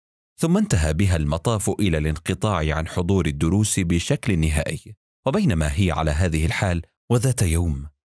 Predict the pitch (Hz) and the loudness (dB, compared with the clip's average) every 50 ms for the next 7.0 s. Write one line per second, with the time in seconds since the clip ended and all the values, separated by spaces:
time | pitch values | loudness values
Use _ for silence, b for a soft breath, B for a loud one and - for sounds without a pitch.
0 | _ _ _ - - - 147 117 107 95 - 98 85 82 95 80 71 67 95 90 | _ _ _ -4 -2 0 0 0 0 0 0 -2 0 0 0 0 0 0 -2 -2
1 | 80 - - 87 76 65 82 78 78 76 71 - 85 78 71 71 76 76 73 64 | -2 -2 -2 -2 0 0 0 0 0 0 0 0 0 0 2 0 0 0 0 -2
2 | 69 - - - - _ _ _ _ _ _ _ - 135 139 143 139 - 185 165 | -4 -6 -10 -16 -20 _ _ _ _ _ _ _ -4 0 0 0 0 0 0 2
3 | 139 120 120 123 117 110 92 82 78 - 110 104 95 87 85 87 80 73 - - | 4 4 4 4 4 4 2 0 0 0 2 2 2 2 2 2 0 0 0 0
4 | 98 87 85 82 - 85 73 71 76 73 82 104 98 90 90 82 80 - _ _ | 0 0 0 0 -2 -2 -2 0 0 0 0 0 0 0 0 -2 -4 -6 _ _
5 | _ _ - 98 110 160 175 156 101 87 - 82 78 - 117 107 95 90 82 - | _ _ -2 0 2 2 4 2 2 0 0 0 0 2 2 2 2 0 -2 -4
6 | _ _ _ _ - 139 127 123 123 117 117 117 113 117 - 160 135 117 - 120 | _ _ _ _ 0 2 4 4 4 4 2 2 2 0 0 0 -2 0 -2 -2